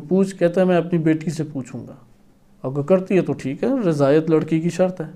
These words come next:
پوچھا تو کہا میں ادھر ہی کروں گی۔ بہرحال شادی ہو گئی۔ وہ پہلے دن زوجہ کے پاس نہیں گیا، دوسرے دن، تیسرے دن۔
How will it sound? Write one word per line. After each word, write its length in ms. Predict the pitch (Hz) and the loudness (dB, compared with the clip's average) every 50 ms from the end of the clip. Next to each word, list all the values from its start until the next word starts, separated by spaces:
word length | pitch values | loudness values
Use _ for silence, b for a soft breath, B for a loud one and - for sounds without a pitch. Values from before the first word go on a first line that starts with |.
| - - - _ - | -20 -20 -20 _ -2
پوچھا 260 | 190 190 196 220 208 | 0 0 2 2 2
تو 140 | 202 202 180 | 2 2 0
کہا 180 | 185 185 175 170 | 2 2 2 4
میں 160 | 170 156 135 | 4 2 0
ادھر 240 | 127 135 156 156 175 | 0 0 0 0 0
ہی 40 | |
کروں 340 | 175 165 165 160 160 151 143 | 0 0 0 0 2 2 0
گی۔ 80 | 143 147 | 0 2
بہرحال 420 | 156 185 190 202 190 185 175 170 180 - - - - | 4 4 6 6 6 6 6 4 2 -2 -10 -16 -18
شادی 400 | - - 143 135 135 147 147 147 | -10 -6 -4 -4 -2 -2 -2 0
ہو 260 | 139 143 143 143 143 | 2 2 2 4 4
گئی۔ 280 | 143 143 139 131 139 139 B B B B B B B B B B B - | 4 4 2 2 -4 -8 B B B B B B B B B B B -6
وہ 80 | 147 143 143 | -6 -4 0
پہلے 300 | - 170 175 196 190 185 | 2 2 4 6 4 6
دن 300 | 160 175 180 180 180 170 165 175 - - | 6 4 4 4 4 2 -2 -4 -6 -4
زوجہ 400 | 156 151 156 156 151 147 143 147 | 0 0 2 4 2 2 2 2
کے 80 | 147 | -2
پاس 360 | 143 143 135 131 127 123 - | -2 0 0 -2 -2 -2 -6
نہیں 120 | 127 123 117 | -8 -8 -6
گیا، 140 | 123 117 117 120 131 | -6 -8 -8 -6 -4
دوسرے 320 | 147 160 147 - - 147 135 | -2 -2 -2 -2 -2 -4 -4
دن، 240 | 135 139 131 131 123 120 - - | -2 -2 -4 -4 -4 -6 -8 -4
تیسرے 380 | 151 165 165 - 165 151 151 | -2 -2 -2 -2 0 0 0
دن۔ 240 | 143 143 135 123 113 | 0 0 -2 -4 -4